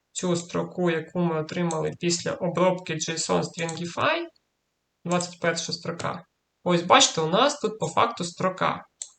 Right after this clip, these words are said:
А тут у нас знову об'єкт, тому що ми його опрацювали за допомогою json parse. І для того, щоб у вас відпали всі питання, що тут у нас дійсно строка,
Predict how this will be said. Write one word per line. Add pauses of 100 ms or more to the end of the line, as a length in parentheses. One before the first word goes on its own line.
(140)
А
тут
у
нас
знову
об'єкт,
тому
що
ми
його
опрацювали
за
допомогою
json
parse.
І
для
того,
щоб
у
вас
відпали
всі
питання,
що
тут
у
нас
дійсно
строка,